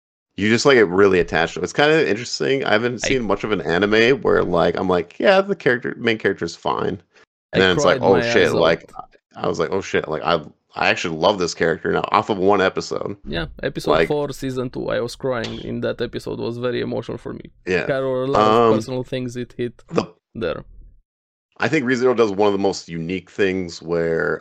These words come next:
Speaker 1: um, this, the, his, his ability and, like, he, he's the main character.
Speaker 2: But he's
Speaker 1: You
Speaker 2: the
Speaker 1: could
Speaker 2: weakest.
Speaker 1: say he's O P, but he's not really. He's a character, it's like a puzzle game. He has to figure out
Speaker 2: Yeah,
Speaker 1: u-,
Speaker 2: yeah.
Speaker 1: how, using other people.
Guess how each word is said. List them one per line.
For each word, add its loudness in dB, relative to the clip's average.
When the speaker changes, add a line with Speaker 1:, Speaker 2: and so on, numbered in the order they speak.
Speaker 1:
um, -4
this, 0
the, 0
his, 2
his -2
ability 6
and, 0
like, 0
he, 0
he's -4
the -4
main 2
character. -2
Speaker 2:
But -8
he's -4
Speaker 1:
You 2
Speaker 2:
the -2
Speaker 1:
could 6
Speaker 2:
weakest. -4
Speaker 1:
say 6
he's 4
O 8
P, -4
but 0
he's -4
not 0
really. -2
He's 0
a -4
character, 4
it's 0
like -2
a 2
puzzle -4
game. -4
He -2
has 2
to -4
figure 0
out -4
Speaker 2:
Yeah, -6
Speaker 1:
u-, -8
Speaker 2:
yeah. -10
Speaker 1:
how, 0
using 2
other 2
people. -2